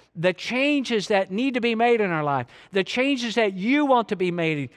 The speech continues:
in your life, the changes that God wants to become a reality for your life, they're not just gonna happen. They happen because God helps us to make a change in our mind, in our thinking.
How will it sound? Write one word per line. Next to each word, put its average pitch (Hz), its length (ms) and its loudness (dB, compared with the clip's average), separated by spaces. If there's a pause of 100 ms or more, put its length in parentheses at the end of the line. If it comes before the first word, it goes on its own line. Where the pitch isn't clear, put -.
(100)
in 202 200 -2
your 262 200 4
life, 175 220 4
the 180 80 -12
changes 254 520 -4
that 214 200 -2
God 254 420 2
wants 196 280 -2
to 214 80 -6
become 202 240 -4
a 202 80 -2
reality 226 520 2
for 220 140 -8
your 202 140 0
life, 214 260 4 (280)
they're 247 180 2
not 262 220 2
just 226 260 -4
gonna 196 300 2 (160)
happen. 196 760 2 (440)
They 180 180 0
happen 202 500 0
because 170 680 2 (300)
God 202 260 2
helps 220 380 -2
us 180 160 -6
to 185 100 -6
make 175 460 -2
a 156 80 -6
change 175 360 -8
in 175 100 -6
our 170 80 -2
mind, 175 400 -2 (320)
in 170 180 -2
our 160 300 -2
thinking. 151 560 -10